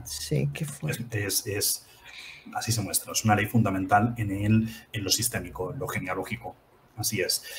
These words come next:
Speaker 2: A veces también puede ser, por ejemplo, muchas mujeres que abortaron. También puede
Speaker 1: Ah.
Speaker 2: generar un descendiente con energía asesina, porque el aborto también no es, no deja de ser,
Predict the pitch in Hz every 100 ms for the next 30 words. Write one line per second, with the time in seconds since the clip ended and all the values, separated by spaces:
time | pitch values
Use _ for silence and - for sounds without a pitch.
0 | - - 98 101 120 120 117 113 107 -
1 | 113 110 110 110 107 120 123 - - -
2 | 107 110 113 113 104 107 - 92 87 98
3 | 85 - _ _ - _ _ _ _ _
4 | _ - - - 98 98 95 127 - -
5 | 104 104 110 - - 113 95 95 110 101
6 | 104 104 113 120 - - - 95 95 92
7 | - 98 - 123 110 120 - 92 90 90
8 | 101 98 101 104 101 107 113 - - -
9 | - 104 110 113 104 123 110 113